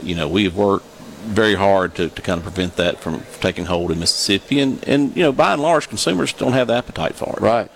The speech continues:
Speaker 1: Uh, I've, I've never tried it. I've, I've talked to some people that have, but, uh,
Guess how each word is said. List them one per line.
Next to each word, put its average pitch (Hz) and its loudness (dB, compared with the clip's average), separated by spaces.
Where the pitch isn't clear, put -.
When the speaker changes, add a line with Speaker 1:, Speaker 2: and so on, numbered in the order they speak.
Speaker 1:
Uh, 80 0
I've, - -8
I've 101 0
never 101 0
tried 107 0
it. 90 -4
I've, 82 -4
I've 82 -6
talked - -2
to - -14
some 95 -8
people 95 -2
that 90 -2
have, 98 0
but, 80 -2
uh, 85 2